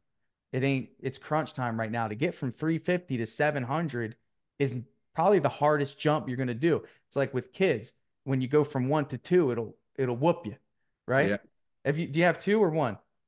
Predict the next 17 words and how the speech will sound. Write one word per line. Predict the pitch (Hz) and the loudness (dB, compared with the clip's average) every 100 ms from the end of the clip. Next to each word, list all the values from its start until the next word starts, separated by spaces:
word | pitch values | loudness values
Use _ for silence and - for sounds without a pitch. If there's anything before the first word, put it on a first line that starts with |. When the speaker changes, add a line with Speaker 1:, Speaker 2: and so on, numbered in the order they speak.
| _ _ _ - | _ _ _ -2
Speaker 2:
One. | 113 113 98 98 _ _ - | 2 2 2 -6 _ _ -8
Speaker 1:
You | 139 | 0
got | 156 156 | 2 2
one. | 165 127 113 | 2 0 0
Okay. | 139 151 | 0 0
So | 123 123 | 0 0
I | 147 | 0
had | 160 143 | 0 0
my | 131 | -2
second. | - 180 165 120 - _ _ _ _ 117 | -2 -2 0 -4 -10 _ _ _ _ -6
Okay. | 127 139 156 - _ _ _ _ _ _ _ - | 0 0 0 -6 _ _ _ _ _ _ _ -4
It | 143 | 0
whooped | 151 196 | 2 2
me, | 131 110 _ | 0 -10 _
<laughs> | - | -8
right? | 156 - | -6 -6
Speaker 2:
Yeah. | - | -2